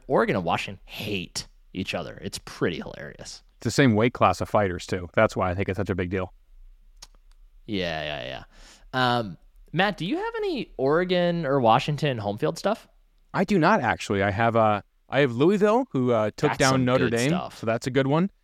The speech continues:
Speaker 2: I have U C Irvine,
Speaker 1: Mm.
Speaker 2: so I do rep the West Coast a little bit.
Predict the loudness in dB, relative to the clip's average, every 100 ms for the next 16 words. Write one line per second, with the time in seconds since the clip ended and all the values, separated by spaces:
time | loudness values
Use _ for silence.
0 | _ -4 -2 2 2 0 0 -2 -2 -2
1 | 0 2 2 2 2 2 2 2 4 4
2 | 4 2 2 0 0 -2 0 0 0 0
3 | 0 -2